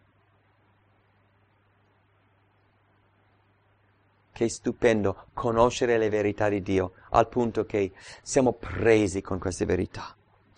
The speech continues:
Grazie a Dio, siamo sigillati. Grazie a Dio, abbiamo la cappara. Grazie a Dio, possiamo riposarci in pace,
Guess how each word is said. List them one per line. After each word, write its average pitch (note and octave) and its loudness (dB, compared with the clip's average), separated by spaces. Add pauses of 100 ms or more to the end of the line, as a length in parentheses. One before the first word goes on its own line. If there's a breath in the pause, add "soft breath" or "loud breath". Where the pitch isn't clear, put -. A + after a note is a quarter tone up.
(140 loud breath)
Grazie C#3 6
a - 4
Dio, G#2 2
siamo B2+ 0
sigillati. A2 0 (260 soft breath)
Grazie C#3 6
a A#2 -2
Dio, A#2+ 6
abbiamo A#2+ 6
la A#2 4
cappara. G2+ 2 (280 soft breath)
Grazie D3+ 8
a B2+ 4
Dio, A#2 4 (260 soft breath)
possiamo B2 2
riposarci B2+ 4
in A2+ -2
pace, C3+ 4